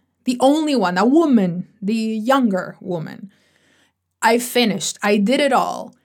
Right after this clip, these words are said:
I got my master's abroad, blah, blah, blah.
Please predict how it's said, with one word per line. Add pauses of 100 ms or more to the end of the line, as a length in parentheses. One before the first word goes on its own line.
(160)
I
got
my
master's
abroad,
blah,
blah,
blah.